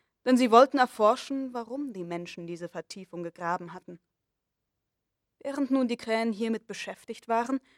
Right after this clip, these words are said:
stürzte eine ganze Menge Kies von der einen Seite herab. Sie eilten dorthin und hatten das Glück, zwischen herabgestürzten Steinen und Erdhügeln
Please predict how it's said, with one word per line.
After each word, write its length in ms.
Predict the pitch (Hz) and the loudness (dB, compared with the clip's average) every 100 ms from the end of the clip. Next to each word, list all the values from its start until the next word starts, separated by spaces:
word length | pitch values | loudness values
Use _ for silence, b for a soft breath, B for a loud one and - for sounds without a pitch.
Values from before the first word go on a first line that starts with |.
| b b | b b
stürzte 480 | - - 311 - 254 | -10 -2 -2 0 0
eine 200 | 240 233 | 0 -2
ganze 300 | 226 277 - | -4 -6 -6
Menge 240 | 247 226 | -6 -6
Kies 460 | 214 - 262 214 - | -8 -10 -10 -10 -12
von 160 | 175 175 | -10 -8
der 180 | 165 | -4
einen 300 | 180 185 180 | -4 -2 -4
Seite 280 | 175 180 180 | -2 -2 -2
herab. 380 | 185 175 175 _ _ _ _ _ _ _ _ _ _ _ _ _ | -12 -10 -10 _ _ _ _ _ _ _ _ _ _ _ _ _
Sie 220 | 175 - | -10 2
eilten 420 | 196 208 - 196 | 4 4 0 -4
dorthin 480 | 185 175 - 208 165 _ _ _ _ _ _ _ _ | -2 -4 -6 -10 -10 _ _ _ _ _ _ _ _
und 320 | 220 214 - | -12 -12 -14
hatten 220 | 247 - | -14 -12
das 280 | 302 294 _ | -12 -14 _
Glück, 380 | - 202 - _ b b b _ | -8 -8 -10 _ b b b _
zwischen 360 | - 294 - | -16 -10 -10
herabgestürzten 920 | 269 240 214 _ - - 254 247 - 240 | -10 -6 -8 _ -16 -10 -8 -8 -8 -10
Steinen 440 | - 190 196 220 | -4 -2 -2 -4
und 180 | 233 - | -8 -8
Erdhügeln 680 | 185 190 - 247 240 240 254 | -8 -8 -14 -8 -8 -8 -16